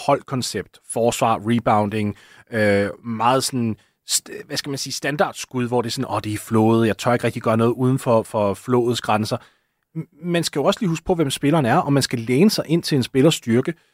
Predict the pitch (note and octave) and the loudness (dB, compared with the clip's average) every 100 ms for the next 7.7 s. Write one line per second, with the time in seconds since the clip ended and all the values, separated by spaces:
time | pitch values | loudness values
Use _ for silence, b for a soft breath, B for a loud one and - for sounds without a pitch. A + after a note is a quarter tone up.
0 | _ _ - C#3 B2+ A#2 G3 - D3+ - | _ _ -6 -6 -4 0 0 0 -6 2
1 | A#3+ A#3 - A#2 A#2+ B2+ B2 C3 B2+ C#3 | 2 2 -2 -2 -2 -2 -2 -4 -4 -2
2 | B2 - B2+ - C3 B2+ C3 B2 A#2 A2+ | -2 0 -2 0 -4 2 2 4 0 0
3 | A2+ B2+ A#2+ - B2 G#2+ C#3 D#3+ - A#3 | 0 0 -4 -4 -6 -2 -2 -2 2 0
4 | B3+ F3 C#3 C3 F3 D#3+ C#3+ C3+ - C#3 | 2 -4 -2 -2 0 0 -2 -4 -2 -2
5 | C#3+ C3+ B2 - D3+ C3+ C3+ B2+ - D3 | 0 -2 -2 0 0 0 0 0 0 0
6 | C3 C#3+ B3 C#4+ D4+ F4 E4 D#4 C4 C4 | 0 0 2 4 6 4 4 2 2 4
7 | - G#3+ G3+ F#3 E3+ D#3+ F3 | 2 2 0 2 2 2 -2